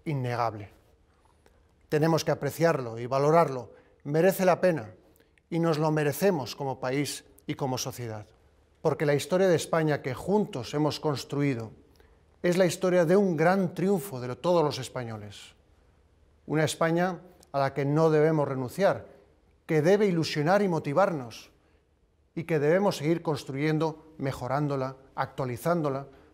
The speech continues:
sobre la base sólida de nuestros principios democráticos y valores cívicos, de respeto y de diálogo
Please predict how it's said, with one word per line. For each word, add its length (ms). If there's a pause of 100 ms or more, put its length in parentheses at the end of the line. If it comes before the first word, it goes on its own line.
sobre 340
la 80
base 260
sólida 380
de 80
nuestros 300
principios 540
democráticos 800 (420)
y 80
valores 460
cívicos, 580 (480)
de 80
respeto 580
y 60
de 140
diálogo 520